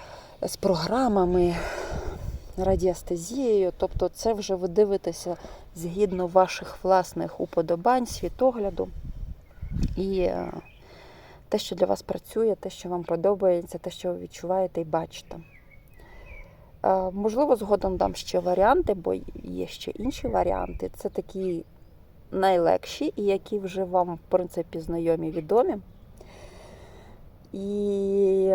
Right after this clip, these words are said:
реальні. Реальні і досить непогано працюють. Звісно, найлегший метод — це активація дару життя.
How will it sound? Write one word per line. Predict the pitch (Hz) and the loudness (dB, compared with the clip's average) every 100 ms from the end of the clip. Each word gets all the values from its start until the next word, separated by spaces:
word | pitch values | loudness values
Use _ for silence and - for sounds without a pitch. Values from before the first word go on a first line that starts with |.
| 180 | 4
реальні. | 208 180 151 160 165 160 - - - - - - - - | 4 4 4 0 -4 -6 -8 -14 -18 -20 -20 -20 -18 -8
Реальні | 180 170 208 294 285 254 - - - - | -6 -4 0 2 2 0 -2 -10 -12 -12
і | 196 | -4
досить | 208 - 185 | -4 -2 -6
непогано | 170 165 170 170 | -6 -8 -8 -10
працюють. | - - - - 190 | -8 -10 -6 -6 -4
Звісно, | 294 262 | -2 -2
найлегший | 202 196 190 180 - 175 | 0 4 4 4 -2 -6
метод — | 180 254 392 - - - - | -2 -2 -2 -6 -12 -20 -20
це | - | -4
активація | 202 - 190 190 - 185 | -4 -2 -2 -2 -4 -8
дару | 185 180 196 | -6 -8 -8
життя. | 202 - 190 | -12 -8 -8